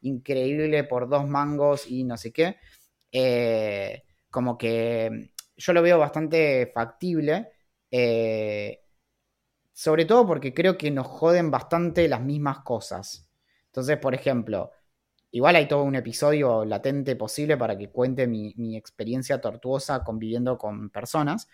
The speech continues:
pero, mm, eh, nada, como que, no sé, no, no, no me preocupan cuestiones como que, tipo, flashees y hagas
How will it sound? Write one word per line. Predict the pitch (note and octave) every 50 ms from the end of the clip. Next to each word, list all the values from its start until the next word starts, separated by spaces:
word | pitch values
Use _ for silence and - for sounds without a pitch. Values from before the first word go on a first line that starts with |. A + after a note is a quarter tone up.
| _ _ _ _ _ _
pero, | - C3+ C3 B2 B2 A#2 A2+ A2+ A2 G#2+ G#2 G#2 G#2
mm, | G#2 G#2 G2+ G2 F2+ E2+ E2 D#2 - _ _ _ _ _ _ _ _ _ - - _ _ _ _ - _ _ _ _ _ -
eh, | B2 B2+ A#2+ A2+ G#2+ G2+ G2 F#2 F2 E2+ E2 E2 F2+ - - - _ _ _ _ -
nada, | A#2+ D3 D3+ D3+ C3+ A2 G#2+ G#2+
como | - G#2 A2 G#2+
que, | A#2+ A#2+ A#2 - B2+ A#2
no | B2+ C#3+ D3
sé, | D3 - D3 C#3+ C3+
no, | B2+ C3+ - C3+
no, | C#3+ D#3 D#3 -
no | D#3 D#3+
me | E3+ F3 E3
preocupan | C3+ D3 C#3+ B2+ - D3+ D3+ D3 D#3 D3+ D3+ D3+ C3+
cuestiones | C3+ B2 - - C#3+ C#3+ C#3+ C#3
como | - B2+ A2+ A2 G#2+ G#2 G2+
que, | - G2+ G#2 G2+ G2 G2+ G2+ G2 -
tipo, | - G#2+ G2 A2 G2
flashees | - - A#2 G2+ - - - D#3 D#3+ E3 E3 D#3+ - -
y | C3+
hagas | C3 C3 B2+ B2+ C3